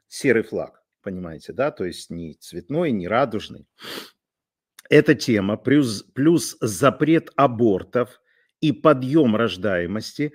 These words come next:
<clears throat> станут магистральным в его предвыборной кампании. <clears throat> Простите, вот же дела. После четверти столетия во власти Путину совершенно нечего предложить народу,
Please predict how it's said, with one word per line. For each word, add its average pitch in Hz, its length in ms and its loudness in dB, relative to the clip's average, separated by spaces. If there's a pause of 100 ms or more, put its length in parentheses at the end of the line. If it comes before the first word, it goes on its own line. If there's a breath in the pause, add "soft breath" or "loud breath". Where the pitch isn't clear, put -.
(240 loud breath)
<clears throat> 147 720 2
станут 147 460 2
магистральным 135 680 -2
в 135 40 -2
его 117 260 -2
предвыборной 101 640 -8
кампании. 80 540 -10 (500 loud breath)
<clears throat> - 840 2
Простите, 127 420 0
вот 185 240 4
же 185 140 -2
дела. 139 400 -2 (520 soft breath)
После 170 360 0
четверти 175 640 -2
столетия 131 720 -2
во 107 160 -4
власти 156 420 -4
Путину 135 440 -6
совершенно 123 480 -6
нечего 117 600 -4
предложить 104 560 -8
народу, 104 500 -10